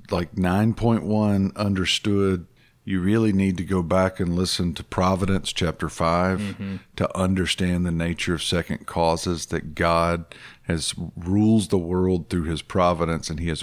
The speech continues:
Speaker 1: ordained second causes. And, uh, those two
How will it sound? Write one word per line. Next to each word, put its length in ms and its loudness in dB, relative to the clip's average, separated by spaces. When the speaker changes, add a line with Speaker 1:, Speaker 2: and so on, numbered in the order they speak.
Speaker 1:
ordained 520 0
second 340 -2
causes. 580 -2
And, 440 -2
uh, 220 0
those 300 0
two 400 0